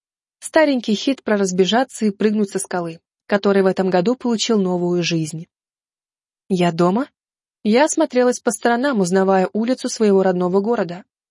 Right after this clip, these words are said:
Да, она ведёт к моему общежитию, и лучше бы мне не торчать вот так столбом посреди тротуара. Вон люди таращатся.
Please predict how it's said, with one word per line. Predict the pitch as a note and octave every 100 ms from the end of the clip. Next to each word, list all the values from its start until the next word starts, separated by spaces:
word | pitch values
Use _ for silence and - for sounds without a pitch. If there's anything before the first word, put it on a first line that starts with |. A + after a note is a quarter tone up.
| _ _ _ _ _ _ -
Да, | G#3 G3 A3+
она | A3+ G#3
ведёт | G3+ F#3+ A#3
к | -
моему | G3 F#3+ G#3
общежитию, | - F#3 E3 G#3 - G3+ F#3+ - _ _ -
и | A#3
лучше | A#3 A#3 B3
бы | A#3+
мне | A3+
не | A3 A3
торчать | A#3+ - A3 -
вот | A#3+ -
так | G#3
столбом | - G#3 G#3 G3+ F#3+
посреди | F#3+ G#3 F#3+ F#3+
тротуара. | - - G#3+ F3+ E3+ - _ _ _ _ -
Вон | A3+ G#3+
люди | F#3 G3 G#3+
таращатся. | C4 A3 - - F#3+